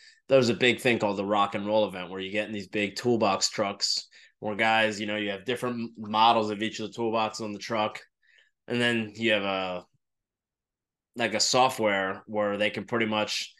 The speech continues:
drop and drag, like, the style of toolbox they want onto a flat screen and then customize it from there. And the, uh, the coworker of mine works for Snap-on was telling me that,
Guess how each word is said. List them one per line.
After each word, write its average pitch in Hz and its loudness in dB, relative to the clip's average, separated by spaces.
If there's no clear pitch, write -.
drop 113 4
and 110 -4
drag, 107 4
like, 95 -8
the 98 -12
style 110 -2
of 101 -6
toolbox 107 0
they 110 -4
want 107 -2
onto 101 -4
a 95 -6
flat 104 -2
screen 101 -2
and 92 -8
then 90 -8
customize 104 0
it 92 -8
from 98 -6
there. 98 4
And 90 -4
the, 107 4
uh, 101 2
the 98 -6
coworker 120 4
of 104 0
mine 107 -2
works 101 -6
for 101 -14
Snap-on 104 -4
was 101 -6
telling 107 0
me 101 0
that, 95 -4